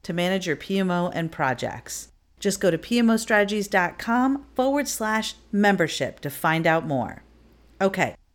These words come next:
let's dive into today's episode. I'm so excited because this is one of my favorite topics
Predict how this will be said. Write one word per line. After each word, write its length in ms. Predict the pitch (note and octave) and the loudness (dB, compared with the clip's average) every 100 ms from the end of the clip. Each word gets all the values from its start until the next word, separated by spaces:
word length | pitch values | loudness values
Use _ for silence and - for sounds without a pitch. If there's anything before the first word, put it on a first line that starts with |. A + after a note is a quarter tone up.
| _ | _
let's 400 | F#3 G#3+ C4+ C#4+ | 0 2 4 0
dive 480 | - A#3 G#3 G#3+ G#3 - | -2 0 2 2 0 -2
into 560 | F#3 D#3+ D3 - D#3 | -2 -2 -4 -4 -6
today's 920 | C#3 - C#3+ - F3+ F3+ E3+ E3+ E3+ - - | -6 -8 -10 0 2 4 2 0 -2 -8 -2
episode. 600 | D#3 D3+ C3+ A#2 - - - _ _ _ _ | -2 0 -4 -4 -6 -12 -18 _ _ _ _
I'm 140 | F#3 F#3 | 0 0
so 300 | - A#3 G3 | 2 4 4
excited 580 | F#3 - D3+ C3 B2 - | 4 0 0 0 -6 -8
because 340 | E3 F3 G3 E3 | -10 -2 -2 4
this 260 | A3 A3 | 4 4
is 160 | A#3 G#3+ | -2 -2
one 140 | F#3+ | -2
of 80 | F3 | -2
my 220 | E3+ D#3 | -2 -6
favorite 920 | - - A3 G#3+ G#3+ G#3 A#3 A#3 - | -8 0 6 6 4 0 -2 -4 -12
topics 760 | - F3 D3+ - C#3+ - - | -6 -2 -2 0 -2 -4 -16